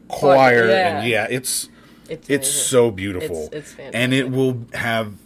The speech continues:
Speaker 2: spoiler alert, even though we're in the spoiler
Speaker 1: Yeah.
Speaker 2: section, the greatest rendition of Cotton Eye Joe.
Speaker 1: It do-,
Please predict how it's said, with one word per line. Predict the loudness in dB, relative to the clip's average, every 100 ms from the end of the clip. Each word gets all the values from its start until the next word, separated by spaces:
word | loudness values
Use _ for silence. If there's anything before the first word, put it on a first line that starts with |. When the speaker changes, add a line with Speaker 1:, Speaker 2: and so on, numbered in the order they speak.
| _ -12
Speaker 2:
spoiler | -8 -2 0 0
alert, | -2 -2 -4 -8
even | -10 -8
though | -6
we're | -8
in |
the | -8
spoiler | -4 -2 0
Speaker 1:
Yeah. | 4
Speaker 2:
section, | 4 2 -4 -10 -10
the | -10
greatest | -10 -6 0 0 0 -2
rendition | -4 -4 -6 -6
of | -6
Cotton | -6 -6 -4
Eye | -6
Joe. | -4 2
Speaker 1:
It | 4 4
do-, | 4